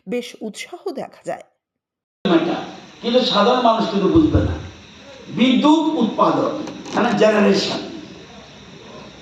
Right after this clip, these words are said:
Speaker 2: এটা জেনারেশনের জন্য আলাদা একটা চ্যাপ্টার, আগে সবটা একসাথে ছিল। এখন কেন্দ্রীয় বিদ্যুৎ আইন বলছে, "No, সেপারেট করো।"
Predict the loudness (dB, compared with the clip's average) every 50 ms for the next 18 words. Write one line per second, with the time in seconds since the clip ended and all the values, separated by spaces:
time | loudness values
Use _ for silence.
0 | -20 -20 -20 -20 -20 -20 -20 -20 -20 -12 -4 0 2 4 4 4 4 4 4 4
1 | 4 4 4 4 4 4 4 4 4 4 4 4 4 2 2 4 2 2 4 4
2 | 2 2 2 2 2 2 2 2 2 0 2 2 2 2 2 2 2 2 2 2
3 | 2 0 0 0 0 -4 -4 -6 -6 -8 -8 -10 -14 -16 -18 -20 -20 -20 -20 -20
4 | -20 -20 -20 -20 -20 -20 -20 -20 -10 -4 0 2 2 4 4 4 4 4 2 0
5 | -2 -4 -8 -10 -14 -16 -18 -20 -20 -4 0 4 4 4 6 4 4 4 4 4
6 | 2 2 2 4 4 4 4 4 4 4 4 4 4 4 4 4 4 4 4 4
7 | 4 2 0 0 -4 -6 -8 -10 -14 -16 -16 -18 -20 -20 -6 -2 0 2 2 4
8 | 2 2 2 0 0 0 0 0 -2 -2